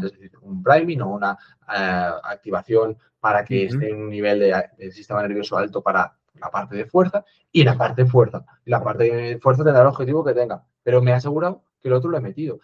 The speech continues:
Speaker 1: Y además, el resto de la semana, a lo mejor le meto una cuña en un momento determinado de un trabajo, eh, preventivo también para lo que hemos estado hablando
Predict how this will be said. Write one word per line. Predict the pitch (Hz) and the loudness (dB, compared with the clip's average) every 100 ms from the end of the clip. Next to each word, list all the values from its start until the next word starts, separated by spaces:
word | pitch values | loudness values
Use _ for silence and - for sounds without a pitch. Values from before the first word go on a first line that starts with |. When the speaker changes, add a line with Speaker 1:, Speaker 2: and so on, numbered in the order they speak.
| _ | _
Speaker 1:
Y | 139 | 0
además, | 139 156 185 | 2 0 -2
el | 131 | -2
resto | 123 - 180 | -4 -6 -6
de | |
la | 175 | -4
semana, | 175 175 185 - 185 | -6 -4 -6 -6 -6
a | 123 | -4
lo | |
mejor | 123 127 185 | -2 -2 -4
le | |
meto | 185 147 | -4 -4
una | 135 120 | -6 -4
cuña | 165 151 123 127 _ _ | -6 -4 -6 -8 _ _
en | 131 | -6
un | 131 | -2
momento | 131 127 | -2 -2
determinado | 127 127 131 127 | -4 -4 -4 -4
de | 120 | -4
un | 110 | -6
trabajo, | 110 110 - 104 - _ _ | -8 -8 -10 -14 -16 _ _
eh, | 110 107 104 101 | -8 -6 -6 -8
preventivo | 101 110 104 110 107 | -8 -8 -6 -8 -8
también | 101 101 92 | -8 -10 -10
para | 101 101 | -8 -6
lo | 98 | -8
que | 98 | -12
hemos | 95 95 | -16 -16
estado | 82 87 | -14 -4
hablando | 147 175 143 147 | 0 0 -2 -8